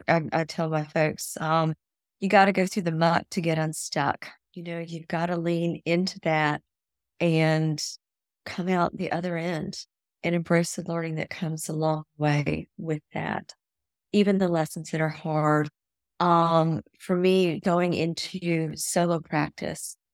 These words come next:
um, so much doubt about it, you know, financial fears, you know, from, from growing up. My mother was a social worker, and, um, so we, we didn't grow up with the riches or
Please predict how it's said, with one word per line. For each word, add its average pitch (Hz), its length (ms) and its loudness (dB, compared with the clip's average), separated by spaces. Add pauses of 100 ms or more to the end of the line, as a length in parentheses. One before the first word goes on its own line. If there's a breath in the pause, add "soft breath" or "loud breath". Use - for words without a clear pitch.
(360)
um, 160 360 -2
so - 360 0
much 190 340 2
doubt - 420 -4 (540)
about 147 400 -2
it, - 300 -4 (120)
you 160 140 -12
know, 151 300 -6 (420)
financial 170 600 0
fears, 151 520 0
you 147 120 -4
know, 151 40 -8
from, 147 240 -8
from 151 260 -4
growing 156 440 -4
up. 160 180 0
My 147 140 -6
mother 156 260 -4
was 135 200 -6
a - 40 -12
social 147 420 -2
worker, 139 380 -2
and, 127 280 -2 (600)
um, 139 220 -8
so 160 240 0
we, 156 360 0
we 165 120 -2
didn't 170 360 0 (220)
grow 147 240 2
up 143 240 4
with 139 180 -4
the 139 120 0
riches 143 520 -4
or 131 360 -10